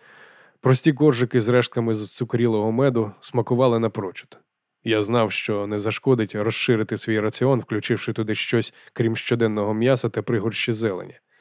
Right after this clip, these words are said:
Зробив собі незвичний чай з дикої м'яти і вершечків молодої кропиви. Він теж добре смакував. Тим часом покривало майже висохло,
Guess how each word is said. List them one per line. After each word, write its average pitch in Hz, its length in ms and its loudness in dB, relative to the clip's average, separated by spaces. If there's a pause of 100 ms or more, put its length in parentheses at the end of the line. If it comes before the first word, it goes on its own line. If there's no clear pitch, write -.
(400)
Зробив 135 400 6
собі 120 220 0
незвичний 110 540 2
чай 120 240 2
з 104 80 -2
дикої 104 300 -2
м'яти 117 420 2
і 104 60 -2
вершечків 110 580 -4
молодої 110 400 2
кропиви. 107 500 -2 (340)
Він 135 180 4
теж 120 220 4
добре 98 300 -6
смакував. 95 560 -8 (560)
Тим 120 180 2
часом 127 340 2
покривало 113 500 0
майже 107 300 -2
висохло, 113 480 0